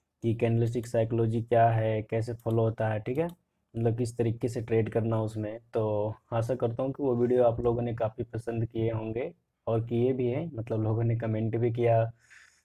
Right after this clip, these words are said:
अच्छे से समझ में भी आया, ठीक है? इसलिए मैंने आज, अ, सेकंड पार्ट बनाया हूँ, ठीक है? अगर जो आप लोग उस वीडियो को नहीं देखे हो तो डिस्क्रिप्शन में उसका लिंक है और जाके आप पहले वो देखिए,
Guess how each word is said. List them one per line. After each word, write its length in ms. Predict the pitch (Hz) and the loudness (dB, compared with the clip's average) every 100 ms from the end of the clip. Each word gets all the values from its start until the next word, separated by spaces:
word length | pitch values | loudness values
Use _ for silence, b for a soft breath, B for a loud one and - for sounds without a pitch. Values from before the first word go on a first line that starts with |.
| - | -12
अच्छे 280 | 117 117 117 | -10 -4 -4
से 140 | 120 | -4
समझ 360 | 117 117 113 113 | -2 0 2 2
में 160 | 120 117 | 0 2
भी 100 | 120 | 4
आया, 220 | 113 110 | 4 2
ठीक 240 | 127 139 | -2 -4
है? 160 | 110 - _ _ _ 117 | -4 -4 _ _ _ -12
इसलिए 300 | 117 139 131 | -4 0 2
मैंने 220 | 127 135 | 2 0
आज, 240 | 139 - | -2 -4
अ, 280 | 113 120 120 | 0 2 2
सेकंड 440 | 117 113 123 117 | 2 0 0 0
पार्ट 200 | 120 117 | 4 4
बनाया 340 | 110 113 107 107 | 4 0 0 0
हूँ, 160 | 139 147 | -2 -4
ठीक 180 | 147 | 0
है? 60 | 107 | 2
अगर 220 | 107 120 | 4 2
जो 140 | 123 131 | 4 2
आप 300 | 123 127 135 | 2 -2 2
लोग 260 | 139 135 120 | 0 0 -4
उस 180 | 127 - | -12 0
वीडियो 300 | 123 123 135 | 2 4 4
को 100 | 135 | 4
नहीं 280 | 123 117 131 | 2 2 0
देखे 260 | 117 107 110 | 2 2 2
हो 220 | 139 185 _ B B B B - | 0 -2 _ B B B B 2
तो 80 | 156 | 4
डिस्क्रिप्शन 640 | 123 123 - 123 120 117 | 4 0 2 0 2 2
में 140 | 117 | 4
उसका 240 | 113 - 117 | 2 4 4
लिंक 300 | 113 123 135 | 6 2 2
है 80 | 151 | 2
और 200 | 120 110 | 4 4
जाके 360 | 110 101 - | 4 2 4
आप 180 | 123 120 127 | 2 2 0
पहले 180 | 123 | 2
वो 240 | 123 113 113 | 2 4 2
देखिए, 400 | 117 117 147 | 2 0 -2